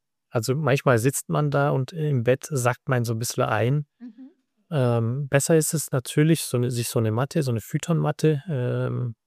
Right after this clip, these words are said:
Speaker 1: zu besorgen, aber es muss nicht sein. Es geht auch im Bett.
Speaker 2: Mhm.
Speaker 1: Ähm, man kann ja mal mit im, im Bett anfangen und dann gucken, wie läuft's und machen wir das jetzt öfter? Falls ja, dann würde ich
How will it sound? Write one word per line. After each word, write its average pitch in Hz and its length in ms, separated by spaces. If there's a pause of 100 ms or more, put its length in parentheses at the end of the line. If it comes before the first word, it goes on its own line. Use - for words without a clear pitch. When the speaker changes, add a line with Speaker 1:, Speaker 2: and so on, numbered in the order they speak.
(120)
Speaker 1:
zu - 120
besorgen, 127 520
aber 127 240
es - 160
muss 117 220
nicht 110 120
sein. 110 160
Es - 140
geht 165 120
auch 120 120
im 110 120
Bett. 147 260 (360)
Speaker 2:
Mhm. - 80 (240)
Speaker 1:
Ähm, 113 300
man 107 120
kann 131 140
ja 131 80
mal 117 160
mit 110 180
im, 139 200
im 117 140
Bett 110 220
anfangen 120 480
und 113 140
dann 110 140
gucken, 120 400
wie 107 80
läuft's 123 480
und 120 100
machen 123 260
wir 120 80
das 113 140
jetzt - 180
öfter? 143 460 (560)
Falls - 300
ja, 113 200
dann 113 220
würde 113 160
ich - 140